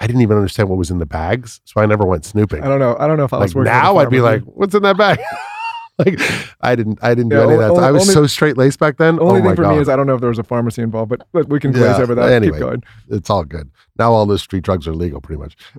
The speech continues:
Speaker 1: But anyway, so did that. And then, you know, I was in college just trying to make some money. And it was literally, it wasn't El Torito, but it was something like that.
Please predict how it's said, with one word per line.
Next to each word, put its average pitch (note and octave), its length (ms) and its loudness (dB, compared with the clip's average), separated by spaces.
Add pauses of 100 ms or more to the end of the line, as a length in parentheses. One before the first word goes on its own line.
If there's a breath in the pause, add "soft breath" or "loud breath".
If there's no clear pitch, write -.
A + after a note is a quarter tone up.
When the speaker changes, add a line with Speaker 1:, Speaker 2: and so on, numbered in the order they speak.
(120)
Speaker 1:
But B2+ 120 2
anyway, G#2+ 240 0
so G#2+ 480 -2
did A2 200 -4
that. G2+ 320 0
And A2+ 100 -4
then, B2 240 0
you D#3 80 0
know, C#3+ 80 2
I C3+ 40 2
was B2+ 120 0
in B2 80 -6
college F#2 400 -4
just - 160 -12
trying F#2 120 -2
to F2 60 -2
make E2 140 -8
some D#2 140 -12
money. D#2+ 360 -8
And E2 240 -8 (300 soft breath)
it A#2+ 120 -4
was A#2 160 -4
literally, D#3+ 580 0
it A2 80 -8
wasn't E3 340 -6
El B2 120 -2
Torito, F2 440 -4
but E2 140 -8
it C#2+ 80 -12
was F2 100 -8
something F#2 400 -8
like D2 220 -12
that. - 180 -20